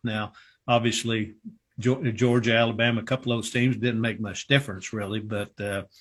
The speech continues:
so that's some things they have to correct. But I like where they are. He's, uh, he has started rebuilding the base. You, you must rebuild if you're gonna get to the championship level.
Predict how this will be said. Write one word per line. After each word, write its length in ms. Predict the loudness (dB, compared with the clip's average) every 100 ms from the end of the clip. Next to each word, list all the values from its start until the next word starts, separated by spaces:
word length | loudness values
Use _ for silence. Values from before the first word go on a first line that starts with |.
| -4
so 120 | 4
that's 200 | 6 6
some 180 | 4 4
things 220 | 4 2
they 120 | 2
have 200 | 2 0
to 80 | -4
correct. 440 | -10 -4 -2 -2 -2
But 160 | -4 -4 -12 -20 -2 6
I 80 |
like 240 | 8 6 6
where 100 | 4
they 120 | 6
are. 280 | 4 4 2
He's, 380 | 2 2 0 -2
uh, 240 | -2 -2 -6 _ -20 _ _
he 160 | 4 6
has 140 | 6
started 460 | 4 6 6 6 2
rebuilding 720 | 2 2 2 0 0 0 0
the 80 | 0
base. 400 | -2 0 0 2
You, 160 | 2 4
you 160 | 4
must 600 | 6 6 4 2 -2 -6 -6
rebuild 580 | 0 0 2 2 2 0
if 120 | 0
you're 100 | 2
gonna 160 | 2
get 180 | 2 2
to 60 | 2
the 100 | -2
championship 600 | 0 2 2 0 -8 -6
level. 380 | -2 -2 -4 -12